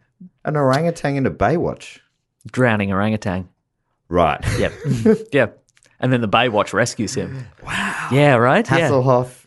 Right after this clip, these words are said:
Speaker 2: Yeah.
Speaker 1: yeah, doing survival
Speaker 2: Or
Speaker 1: stroke.
Speaker 2: orangutan steals a speedboat.
Speaker 1: Yeah.
Speaker 2: Mm-hmm.
Speaker 1: Oh,
Speaker 2: Yeah.
Speaker 1: that we're talking later seasons, probably.
Speaker 2: Yeah, for sure, yeah.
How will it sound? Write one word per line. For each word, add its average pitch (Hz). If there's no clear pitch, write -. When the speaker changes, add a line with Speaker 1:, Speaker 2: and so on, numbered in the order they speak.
Speaker 2:
Yeah. 139
Speaker 1:
yeah, 120
doing 107
survival 135
Speaker 2:
Or -
Speaker 1:
stroke. 95
Speaker 2:
orangutan 120
steals 104
a 95
speedboat. 98
Speaker 1:
Yeah. 196
Speaker 2:
Mm-hmm. 120
Speaker 1:
Oh, 135
Speaker 2:
Yeah. 123
Speaker 1:
that 117
we're 160
talking 147
later 104
seasons, 85
probably. 143
Speaker 2:
Yeah, 123
for 135
sure, 117
yeah. 131